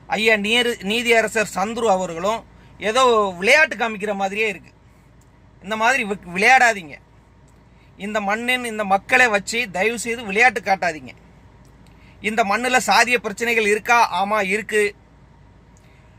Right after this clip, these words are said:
மிகவும் பிற்படுத்திருக்கு-, பிட்டோருக்கான பிரச்சனைகள் இருக்கா? ஆமா, இருக்கு. இதுக்கு தீர்வு என்ன அப்படிங்கிறத தயவு செய்து ஆராய்ஞ்சு அதுக்கான முயற்சிகளை மேற்கொள்ளுங்க.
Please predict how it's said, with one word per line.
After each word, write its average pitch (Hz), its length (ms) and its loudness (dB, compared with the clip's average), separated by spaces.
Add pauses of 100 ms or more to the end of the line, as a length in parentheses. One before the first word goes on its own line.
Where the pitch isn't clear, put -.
(200)
மிகவும் 240 400 2
பிற்படுத்திருக்கு-, 240 720 -2
பிட்டோருக்கான 233 640 0
பிரச்சனைகள் 240 520 -2
இருக்கா? 240 340 2 (160)
ஆமா, 208 340 -4
இருக்கு. 202 320 -8 (1000)
இதுக்கு 214 300 -12 (120)
தீர்வு 311 420 0
என்ன 247 360 4
அப்படிங்கிறத 214 500 -2
தயவு 208 240 -4
செய்து 220 280 -4
ஆராய்ஞ்சு 202 460 2 (100)
அதுக்கான 214 360 -4
முயற்சிகளை 247 500 -4
மேற்கொள்ளுங்க. 185 540 -10